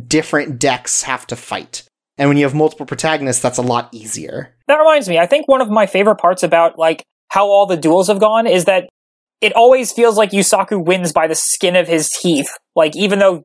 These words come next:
Speaker 2: you know he's gonna win 'cause he's the protagonist, it always feels, like, really tense, and s-,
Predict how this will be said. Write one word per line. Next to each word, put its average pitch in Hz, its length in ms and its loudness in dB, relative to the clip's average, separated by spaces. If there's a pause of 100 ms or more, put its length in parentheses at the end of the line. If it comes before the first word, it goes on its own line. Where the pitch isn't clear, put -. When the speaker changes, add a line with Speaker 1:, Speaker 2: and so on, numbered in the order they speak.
Speaker 2:
you 147 160 -4
know 165 180 4
he's 160 140 -2
gonna 160 160 2
win 160 200 -2
'cause 156 140 -2
he's 165 180 2
the 156 80 -4
protagonist, 165 580 -2
it 170 60 2
always 208 420 2
feels, 190 320 2
like, 165 240 2
really 170 340 0
tense, 165 420 -4
and 147 100 -6
s-, - 240 -4